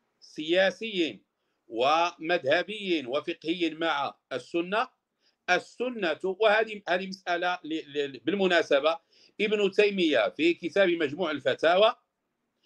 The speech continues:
يعترف بأن الكثير من المسائل الفقهية شدد فيها علماء السنة ضد الشيعة، مثل التختم،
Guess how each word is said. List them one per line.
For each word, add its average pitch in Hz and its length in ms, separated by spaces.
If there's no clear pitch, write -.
يعترف 170 840
بأن 175 420
الكثير 165 800
من 127 160
المسائل 175 580
الفقهية 143 720
شدد 185 640
فيها 202 220
علماء 175 520
السنة 196 540
ضد 175 460
الشيعة، 170 680
مثل 202 340
التختم، 226 680